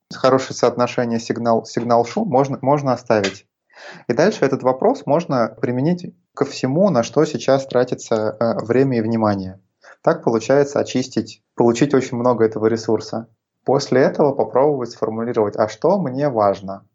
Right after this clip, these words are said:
как я себе представляю, как оно должно быть в будущем, или что меня беспокоит, как бы с этим разобраться. И вот это вот частично от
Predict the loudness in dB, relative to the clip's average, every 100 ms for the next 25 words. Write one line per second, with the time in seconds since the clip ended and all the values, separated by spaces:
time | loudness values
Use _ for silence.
0 | _ _ 0 0 2 -2 -2 -2 -4 -2
1 | -8 0 0 2 2 2 0 0 -2 2
2 | 2 2 -4 -4 -8 -4 -4 -4 -8 -10
3 | -10 _ _ _ -2 2 4 4 4 0
4 | 0 2 4 2 0 -4 -4 0 2 2
5 | -4 _ _ _ _ -2 -2 0 0 0
6 | 0 -2 0 2 2 0 0 -8 -12 _
7 | _ _ -2 2 4 4 2 2 2 0
8 | -6 -4 -6 2 2 2 -6